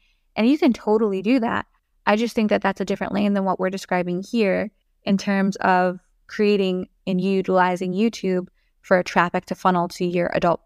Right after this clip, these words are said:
paywalls and platforms, because you will need to target the same audience on YouTube that you want to make their way over to your paywalls in terms of, like, you know, aggregating a community and building, building an audience.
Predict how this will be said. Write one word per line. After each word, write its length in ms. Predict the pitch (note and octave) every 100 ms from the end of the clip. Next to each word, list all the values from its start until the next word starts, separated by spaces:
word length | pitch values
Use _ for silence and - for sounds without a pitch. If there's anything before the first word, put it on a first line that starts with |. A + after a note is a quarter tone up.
| _
paywalls 360 | - F3+ E3 E3
and 80 | E3
platforms, 600 | F3 - A#3+ D4+ F4+ - _ _ F#3+
because 300 | G#3 G#3 F#3+
you 140 | G#3
will 100 | G#3
need 160 | G3+ G3
to 80 |
target 420 | F3+ - G#3+ G3 F#3
the 80 |
same 320 | F#3 - G3+ G3+
audience 680 | F#3+ G3 F#3 F3 F3+ G#3 - _ -
on 220 | F#3 F3+
YouTube 580 | G3+ C#4+ - G3 F3+ F3 -
that 140 | - F3+
you 140 | F#3
want 280 | F#3 F#3+ G#3
to 180 | - F#3
make 240 | F#3 F3+
their 140 | - F3
way 320 | F#3+ F3+ F3 -
over 220 | F3 F3
to 420 | E3+ F3+ E3+ - -
your 120 | F3+
paywalls 560 | - F3 - - - - _
in 100 | -
terms 260 | F#3+ F#3 F3+
of, 80 | F3
like, 160 | E3 - _ _ -
you 140 | G3
know, 100 | F3+ -
aggregating 560 | F#3 F#3 F3 E3+ E3+
a 60 | E3+
community 500 | - F#3 F#3 E3 D#3+
and 180 | F3+ D#3+
building, 420 | F3+ E3+ D#3+ - - -
building 260 | F3+ E3+
an 60 | E3+
audience. 540 | E3+ E3 - G#3+ -